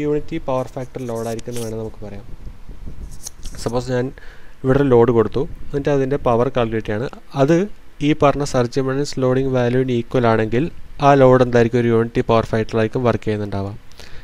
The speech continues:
ഇനി if load on line is less than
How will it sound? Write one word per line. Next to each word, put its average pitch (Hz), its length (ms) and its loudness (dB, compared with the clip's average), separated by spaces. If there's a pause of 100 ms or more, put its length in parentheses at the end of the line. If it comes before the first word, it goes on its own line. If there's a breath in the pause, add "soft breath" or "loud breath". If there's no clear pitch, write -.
(320 loud breath)
ഇനി 143 160 4 (880 loud breath)
if 180 120 4 (160)
load 143 320 8
on 170 100 4 (300)
line 127 260 6 (260)
is - 100 -2 (120)
less 123 160 4 (100)
than 147 140 4